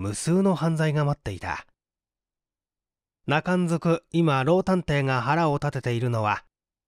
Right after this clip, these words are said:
終戦後に起こった諸々の事件のうち、殺人式魔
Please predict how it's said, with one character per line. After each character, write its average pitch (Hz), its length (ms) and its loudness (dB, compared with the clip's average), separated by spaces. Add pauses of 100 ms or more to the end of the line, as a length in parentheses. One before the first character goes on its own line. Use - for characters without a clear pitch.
(160)
終 214 260 2
戦 220 260 2
後 208 120 2
に 180 140 4
起 165 120 4
こ 180 120 0
っ - 60 -6
た 104 220 -2
諸 127 260 0
々 202 220 2
の 185 140 2
事 180 100 0
件 156 220 0
の 127 100 0
う 117 80 -2
ち、 117 240 -4 (320)
殺 165 320 0
人 190 300 2
式 - 240 -4
魔 104 260 -4